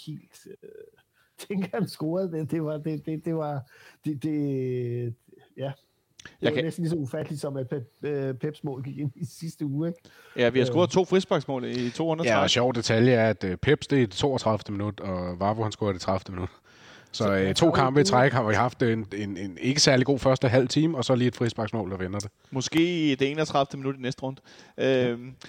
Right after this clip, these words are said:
Speaker 2: men også, øh, meget, meget anbefalingsværdigt at, øh, se, øh, interview med Dennis Vavro, efter, for hvis man ikke har set det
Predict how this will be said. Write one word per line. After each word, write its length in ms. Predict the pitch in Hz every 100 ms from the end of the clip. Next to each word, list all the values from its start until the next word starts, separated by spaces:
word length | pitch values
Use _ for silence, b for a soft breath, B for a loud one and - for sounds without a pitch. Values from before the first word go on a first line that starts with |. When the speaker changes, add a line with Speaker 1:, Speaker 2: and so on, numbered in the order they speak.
| B _ _ _ _ _ -
Speaker 2:
men 420 | 139 143 143 127
også, 260 | 107 123 185
øh, 600 | 165 135 110 - 62 117
meget, 240 | 120 147
meget 140 | 135 -
anbefalingsværdigt 880 | 143 156 - 131 117 123 101 107 98
at, 140 | 101 107 95
øh, 160 | 95
se, 160 | 95 147 131 110
øh, 180 | 117 110
interview 380 | 107 - 120 135
med 120 | 143
Dennis 300 | 120 110 110
Vavro, 360 | 107 117 143 113
efter, 300 | 120 - 120
for 120 | 113
hvis 140 | 113
man 80 | 107
ikke 120 | 104
har 100 | 107
set 220 | - 143
det 100 | -